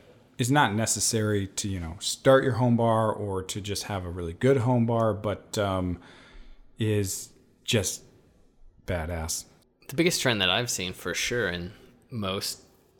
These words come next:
Speaker 2: cocktail bars that are trying to have an elevated experience is definitely the, uh, smoking gun.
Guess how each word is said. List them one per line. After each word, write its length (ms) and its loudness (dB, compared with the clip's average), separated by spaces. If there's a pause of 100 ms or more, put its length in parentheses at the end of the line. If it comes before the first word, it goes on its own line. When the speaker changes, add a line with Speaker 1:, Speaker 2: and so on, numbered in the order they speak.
(140)
Speaker 2:
cocktail 380 0
bars 340 0
that 240 0 (260)
are 140 -8
trying 380 -4
to 340 -6
have 200 -2
an 120 -6
elevated 520 -6
experience 760 -6
is 100 -6
definitely 420 -2
the, 300 -2
uh, 60 -2
smoking 580 -4
gun. 300 -6